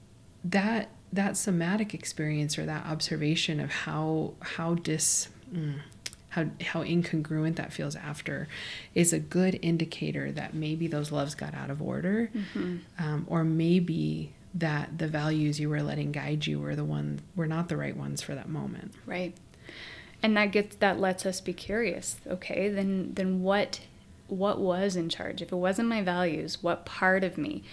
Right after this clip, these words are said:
Speaker 2: Is it the part that says, "I never want to be hurt again"?
Speaker 1: Right.
Speaker 2: Or is it the part that says, "Ooh, that hurt, and I needed to do all these things to make it go away"?
Speaker 1: Yeah.
Speaker 2: Right? "Ooh, when they said that and I didn't know the answer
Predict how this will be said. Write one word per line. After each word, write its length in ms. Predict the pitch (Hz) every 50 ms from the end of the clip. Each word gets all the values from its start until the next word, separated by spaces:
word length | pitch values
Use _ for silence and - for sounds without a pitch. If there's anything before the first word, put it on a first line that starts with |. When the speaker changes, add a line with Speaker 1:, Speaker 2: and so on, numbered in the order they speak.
| - - - - - -
Speaker 2:
Is 120 | 185 185
it 80 | 185 180
the 80 | - -
part 300 | - - 190 190 185 -
that 100 | - -
says, 320 | - - 165 175 170 185 -
"I 80 | - 175
never 420 | 175 175 175 175 170 165 190 196
want 160 | 196 190 190 185
to 40 | 170
be 80 | 170
hurt 260 | 170 - - 160 160
again"? 380 | 170 170 202 233 285 339 - - - - - - - 180 175
Speaker 1:
Right. 200 | 147 143 139 - - -
Speaker 2:
Or 80 | - 185
is 160 | 185 180 185
it 120 | 175 - -
the 40 | 180
part 300 | - - 190 185 185 -
that 140 | - -
says, 380 | - - 175 165 170 170 170 - - -
"Ooh, 140 | 233 220 196
that 240 | 165 165 147 - -
hurt, 400 | - - - 214 214 254 254 - - -
and 140 | 185 175 170
I 80 | 165
needed 340 | 175 175 185 175 180 175 175 -
to 140 | - -
do 240 | 185 185 190 175 170
all 180 | 170 170 170 170
these 260 | 175 175 175 180 -
things 300 | - 180 175 175 170 -
to 120 | - - 180
make 220 | 170 170 170 -
it 100 | - -
go 100 | - - -
away"? 420 | - - - - - - - - - - - - -
Speaker 1:
Yeah. 160 | 190 180 175
Speaker 2:
Right? 180 | 180 175 - - -
"Ooh, 260 | 240 240 240 233 220 - - - - - - - -
when 140 | - 214 214 202
they 140 | 214 226
said 320 | 220 - - 226 214 202 185
that 300 | 190 190 196 214 208 -
and 160 | - 190 185
I 80 | 190 196
didn't 220 | 214 202 185 -
know 140 | 190 190 185
the 160 | 185 185 185
answer 480 | 180 185 185 185 - 214 208 220 220